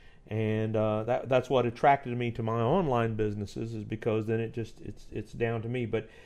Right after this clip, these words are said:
you know what? In the pest control world, I see you've gotta have a team of dedicated, career-minded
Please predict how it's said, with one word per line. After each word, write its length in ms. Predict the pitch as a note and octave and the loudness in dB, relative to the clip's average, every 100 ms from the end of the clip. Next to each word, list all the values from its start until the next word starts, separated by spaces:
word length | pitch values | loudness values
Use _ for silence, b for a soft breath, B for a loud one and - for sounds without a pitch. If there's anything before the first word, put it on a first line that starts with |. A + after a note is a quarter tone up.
| b b | b b
you 120 | C#3+ | 0
know 120 | D3 D#3+ | 2 4
what? 260 | D#3 D#3+ | 4 2
In 180 | D3 C#3+ | 0 0
the 220 | C3+ B2+ B2 - - | 0 -2 -4 -10 2
pest 220 | E3 E3+ | 2 2
control 340 | D#3 E3 D#3 | 2 4 6
world, 340 | D3 D3+ D3 C#3 | 8 6 6 2
I 140 | C3 | 0
see 260 | C3 - D#3 | 0 -2 0
you've 320 | B2 C3+ D3+ | 0 -2 -2
gotta 260 | - C#3+ C3+ | 4 4 4
have 220 | C3+ B2 | 0 -2
a 60 | - | -4
team 580 | - D#3+ D3+ D3 C#3+ C3 | -2 0 0 0 -2 -2
of 220 | A#2 G#2 | -4 4
dedicated, 840 | B2 C3 C3+ C#3 C3+ C3+ C3+ C3 - b b b - | 6 6 4 4 6 8 6 4 -8 b b b -10
career-minded 1300 | - C3+ B2+ C#3 C#3+ C#3+ C3 B2+ C3 C3 C3 C3 B2 | 4 6 10 10 10 10 8 6 6 6 8 8 6